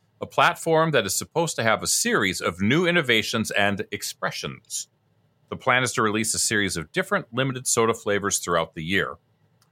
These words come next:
First up is something called Coca-Cola Starlight. It's a space-inspired Coca-Cola product that is supposed to recreate the taste and feel of space,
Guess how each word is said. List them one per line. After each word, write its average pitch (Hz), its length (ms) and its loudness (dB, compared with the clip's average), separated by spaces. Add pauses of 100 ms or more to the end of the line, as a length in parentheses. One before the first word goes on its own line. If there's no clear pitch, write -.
(340)
First 208 300 2
up 170 140 2
is 165 120 0
something 147 400 0
called 131 300 0
Coca-Cola 139 540 0
Starlight. 170 920 -2 (540)
It's - 160 -2
a 104 100 4
space-inspired 110 1160 2
Coca-Cola 85 540 -4
product 80 420 -4
that 95 100 -8
is 87 100 -4
supposed 156 440 -4
to 208 80 -6
recreate 120 640 -2
the 110 60 -8
taste - 400 -4
and 175 100 -6
feel 110 280 -4
of 110 80 -8
space, - 720 -2